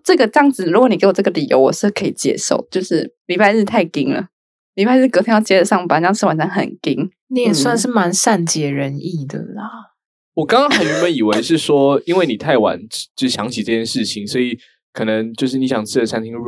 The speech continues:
Speaker 3: 果它比较难订到位，所以你想说，那反正二四、二五，那就是我们就是订二十五号，晚一天庆祝也是 OK。但原来我完全误会了，你并不是知道大家是过二十四号，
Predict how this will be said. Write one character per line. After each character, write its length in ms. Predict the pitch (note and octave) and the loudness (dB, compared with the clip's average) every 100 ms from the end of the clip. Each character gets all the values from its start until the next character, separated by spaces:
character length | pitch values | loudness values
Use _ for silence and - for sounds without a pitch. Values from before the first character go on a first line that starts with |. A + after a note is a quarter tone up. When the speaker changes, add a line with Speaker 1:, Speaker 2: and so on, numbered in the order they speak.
| A2 | 0
Speaker 3:
果 100 | G#2 | 0
它 160 | A2+ | -4
比 120 | G#2 G2 | -6 0
较 400 | A2+ G#2+ G#2 G#2+ | 2 4 2 -2
难 180 | A2+ G2 | -6 -6
订 180 | A#2 B2 | -6 -2
到 140 | A#2 A2+ | 2 4
位， 240 | A2+ A2 | 4 2
所 120 | G#2 A#2+ | 0 -4
以 40 | |
你 80 | A#2 | -6
想 200 | B2 G#2 | -8 -6
说， 140 | B2+ | -4
那 300 | C#3 E3+ D3 B2+ - _ _ | -2 -2 -2 -6 -14 _ _
反 120 | B2 B2+ | -6 0
正 260 | E3 D3+ - | 0 0 -2
二 100 | D3+ | -2
四、 220 | C3+ D3 | 2 2
二 120 | C3 | 4
五， 240 | A2+ F2+ - B2 | 2 0 -6 -6
那 100 | A#2+ | -6
就 100 | A#2+ | -4
是 120 | B2 | -4
我 100 | G#2+ | -4
们 140 | G2 | -4
就 100 | G#2 | -4
是 220 | A2+ A2+ G#2+ - | -2 -2 -6 -6
订 180 | B2+ | -6
二 60 | A2+ | -4
十 140 | A2 | -6
五 60 | G2+ | -6
号， 280 | G#2 G2 G2 | -2 -2 -2
晚 180 | - G#2+ | -2 -2
一 20 | |
天 220 | C#3+ D#3+ D#3 | -2 -6 -6
庆 180 | D#3 | -4
祝 60 | C3+ | -2
也 100 | B2 | -2
是 120 | - | 0
OK。 440 | A2 G#2+ G#2 F#2 G2 | -2 -2 -2 -4 -2
但 200 | C#3 A#2+ A2+ - | -2 -2 -6 -4
原 140 | B2 | 0
来 60 | E3 | 2
我 140 | D#3+ | 4
完 160 | G#2+ G#2+ | 2 -2
全 120 | B2+ A#2+ | -4 -4
误 140 | A#2 | -4
会 160 | A#2 A2 | 0 0
了， 100 | G#2 | 0
你 100 | A2 | -4
并 220 | D3 D#3+ | -4 -2
不 80 | C3+ | 0
是 100 | C#3+ | -2
知 220 | C3 C3+ | -2 0
道 220 | C3+ A#2 | 4 4
大 100 | A#2 | 4
家 200 | A#2 A2 | 0 0
是 120 | A2 | -2
过 300 | A#2 B2+ A2 | -4 0 2
二 40 | A2 | 2
十 60 | - | -2
四 220 | - G#2+ | -8 -8
号， 280 | - F#2+ | -6 -8